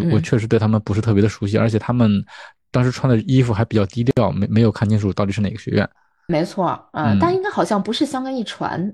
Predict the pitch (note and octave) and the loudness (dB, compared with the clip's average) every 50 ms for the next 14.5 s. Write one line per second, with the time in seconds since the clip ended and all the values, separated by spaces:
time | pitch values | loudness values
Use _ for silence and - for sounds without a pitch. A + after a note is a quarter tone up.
0 | - _ - G#3+ F#3 D#3+ D#3+ - - - - - - - - G#2+ - - - - | -10 _ -4 -4 -2 -2 -4 -6 -10 -14 -14 -14 -10 -6 -4 -4 -4 -6 -10 -4
1 | - G2 A2 C#3 D3+ C#3+ C#3+ B2+ B2+ D3+ C#3 - - A2+ B2 C3 D#3+ - _ - | -2 0 2 4 4 4 4 4 4 4 2 2 0 0 2 2 0 0 _ -6
2 | - D#3+ C#3 - - - G#2+ G#2+ - - - G2+ F#2 - C3+ A#2+ G#2 G2+ - G#2+ | -6 -6 -6 -4 -2 0 2 4 4 4 4 2 2 2 2 2 2 2 0 0
3 | G2+ G2+ A2+ - - - A2+ - - F3 D#3+ D3+ - C3 - - - - F#3 G3+ | 0 0 -2 -2 -2 -4 -6 -6 -4 -2 -2 0 -2 -2 -4 -4 -6 -6 -4 -2
4 | B3 C4+ A#3+ G3+ - - B3 A3+ A3 - C4+ C4+ C#4 C4+ C4+ B3+ A#3+ B3+ G3+ - | -2 -2 -2 -2 -2 -2 -2 -2 -2 -2 -2 0 0 0 0 0 0 -2 -2 -4
5 | - - A#3 G#3+ G#3+ A#3 - A#3 F#3+ F#3 G#3+ G#3+ G3+ G3+ - G#3 E3+ C#3 - F3+ | -4 -6 -4 -2 -2 -2 0 -2 -2 0 -2 -2 -2 -2 -2 -4 -4 -4 -4 -4
6 | - A3 G3+ E3+ - A3+ A3 A3 A3 A3 F3+ C#3+ D3+ - - F#3 D3 C#3+ D#3+ D#3+ | -2 -2 -2 0 0 0 -2 0 0 -2 -4 -2 -4 -2 -2 -2 0 0 -2 -2
7 | - G3 F3+ D#3 E3+ F#3 F3+ - G3+ F3+ F3 F3+ F3 E3+ F3+ F3+ - - - - | 0 0 0 2 2 0 0 2 2 2 2 2 2 2 0 -2 -2 -6 -12 -8
8 | - C#3 - - F3+ F#3 - C4+ A#3+ F#3+ D3+ C3+ - - G3+ - G3 G3 F#3 F3+ | -8 -8 -4 -4 -2 2 4 4 4 4 2 -2 -2 -4 -4 -2 -2 -2 -2 -2
9 | E3 D#3 D3 D#3 E3+ F#3 F3+ - D#3+ D#3 D3+ D#3+ D3+ C3 D3 F3 - C#3+ - - | -2 -4 -4 -2 -4 -4 -4 -4 -4 -4 -4 -4 -4 -4 -4 -4 -2 -4 -4 -4
10 | - - - G3+ F3 - G#2 - - _ _ - - A2 G#2+ F#3+ G3 F#3+ - - | -8 -8 -6 -6 -4 -4 -6 -8 -8 _ _ -4 0 2 2 4 2 0 -2 -2
11 | D#3 E3+ F#3+ F#3+ D3 - - C3+ - - G3 F#3+ F#3+ - A3 A3 A3 G3+ G#3 - | -2 -2 -2 -2 -2 -4 -6 -8 -6 -4 -4 -4 -2 0 0 0 0 0 0 0
12 | G#3+ F#3 F#3+ G3+ G3+ G3+ - A#3 - - - - - G#2 A2 - - F#3 D#3+ C#3+ | 0 0 0 -2 -4 -4 -6 -10 -8 -8 -12 -10 -8 -8 -6 -2 0 0 0 0
13 | C3+ C#3+ D#3 D3+ G2+ - D#3+ - - F3+ F#3 F#3 F3+ F#3 F#3 - - D#3 D3 D#3 | 2 0 0 0 -2 -8 -8 -4 -2 0 0 2 0 0 -2 -4 -6 -4 -4 -4
14 | D3+ D#3 D3+ D3+ D#3 C#3+ C#3+ D#3 - | -4 -4 -4 -4 -2 -4 -4 -6 -8